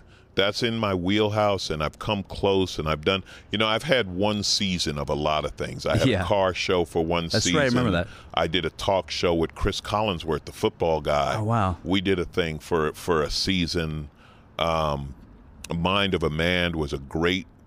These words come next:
Speaker 1: like, game show network thing that D. Ray Davis hosted, and I was one of the regular, pa-, like, I was the panelist they wanted on every week. They would
Speaker 2: Yeah.
Speaker 1: rotate other comics, but they wanted me there all the time. And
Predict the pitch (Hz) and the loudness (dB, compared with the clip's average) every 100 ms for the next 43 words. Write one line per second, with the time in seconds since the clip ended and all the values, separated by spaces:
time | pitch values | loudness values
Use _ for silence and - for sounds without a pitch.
0 | - - 73 71 - - 90 90 - 87 | -20 -4 -2 -2 -4 -2 -2 -2 0 0
1 | 82 85 - 87 85 - 87 82 73 71 | 0 0 2 0 0 -2 -2 0 -2 -2
2 | 85 82 85 82 73 82 87 80 - - | -2 2 4 2 2 0 2 0 0 0
3 | 85 - 85 78 73 73 78 76 71 - | 0 0 -2 0 0 0 0 0 -2 -14
4 | - - - - 82 82 76 73 82 80 | -20 -20 -12 -2 0 2 0 2 0 2
5 | 80 76 - - 85 80 92 110 104 - | 0 -2 -8 -2 -2 2 2 2 0 -4
6 | - 92 87 85 78 - 76 76 82 78 | -2 -2 0 -2 -2 -2 -2 0 0 0
7 | 78 78 76 80 78 76 78 71 - 82 | 0 0 -2 -2 -2 -2 -2 -4 -4 -4
8 | 71 80 110 85 92 82 80 - 98 82 | -2 0 0 0 0 0 -2 -2 -2 -2
9 | 78 - - 80 85 82 82 82 80 76 | -6 -8 -6 -2 -2 -2 -2 0 2 2
10 | 78 78 82 85 82 78 | 0 -4 -4 -2 -2 -4